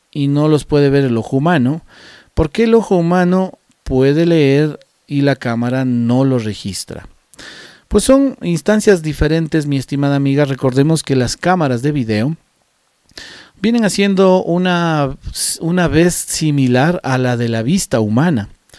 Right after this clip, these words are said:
Casualmente el tubo de imagen de una cámara de video, eh,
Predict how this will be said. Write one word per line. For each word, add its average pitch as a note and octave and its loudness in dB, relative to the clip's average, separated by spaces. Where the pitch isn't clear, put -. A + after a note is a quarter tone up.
Casualmente F3 2
el C#3+ 0
tubo E3+ 4
de D3 2
imagen D3 0
de C3 0
una C3 -2
cámara D#3 4
de D3 4
video, C3+ 0
eh, A2 -6